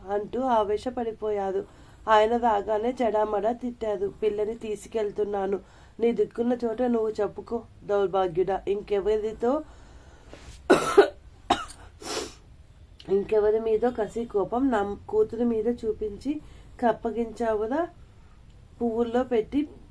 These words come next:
పెంచి నీకు అప్పగించానురా, దాని బతుకు నాశనం చేస్తావా?" అంటూ నిప్పులు కురిపించారు. "నువ్వేమిటో నీ బతుకేమిటో నలుగురిలో పెట్టి మొహం ఈడుస్తానన్నారు." ఆయన మొహం ఎర్రబడగా, "నాకేం నష్టం లేదు,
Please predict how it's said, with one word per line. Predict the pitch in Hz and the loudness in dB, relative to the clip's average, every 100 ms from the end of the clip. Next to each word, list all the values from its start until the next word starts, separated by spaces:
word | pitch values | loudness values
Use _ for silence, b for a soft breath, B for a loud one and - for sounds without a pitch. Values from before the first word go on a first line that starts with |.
| 240 | 2
పెంచి | 214 214 285 | 2 2 0
నీకు | 269 240 233 | 2 0 -4
అప్పగించానురా, | 208 226 220 220 208 220 202 185 196 202 b b - | -6 -6 -4 -6 -2 0 0 -2 -4 -8 b b 2
దాని | 226 226 | 4 4
బతుకు | 220 208 - 262 | 2 -4 -6 -6
నాశనం | 240 208 196 247 240 | -4 -4 -4 -4 0
చేస్తావా?" | 214 208 208 190 208 302 - B B - | -2 -4 -8 -6 -4 -6 -8 B B -2
అంటూ | 214 - 247 | -2 0 -2
నిప్పులు | 247 240 220 240 | -2 -2 -4 -4
కురిపించారు. | 254 233 233 214 202 220 196 190 - b b b | -2 -4 -4 -6 -4 -4 -4 -4 -8 b b b
"నువ్వేమిటో | 233 247 233 214 214 208 254 | 2 4 6 6 4 0 0
నీ | 247 240 | 2 0
బతుకేమిటో | 202 196 214 453 415 415 226 | 0 -4 -4 0 0 0 0
నలుగురిలో | 247 240 202 202 220 233 | 0 0 0 0 0 0
పెట్టి | 240 208 - 247 | 0 -2 -2 -2
మొహం | 240 202 226 254 | -2 -2 -6 -2
ఈడుస్తానన్నారు." | 190 202 220 - 220 214 240 233 208 202 190 - B B B - | 2 2 2 -2 -2 -2 -4 -6 -6 -6 -6 -10 B B B 0
ఆయన | 214 220 240 | 4 4 4
మొహం | 220 202 233 247 | 2 0 0 -2
ఎర్రబడగా, | 202 208 220 214 202 196 247 | -2 0 0 0 0 0 0
"నాకేం | 247 208 196 226 240 | 0 0 0 -2 -2
నష్టం | 220 - 220 214 | -4 -4 -4 0
లేదు, | 208 185 190 | 2 2 0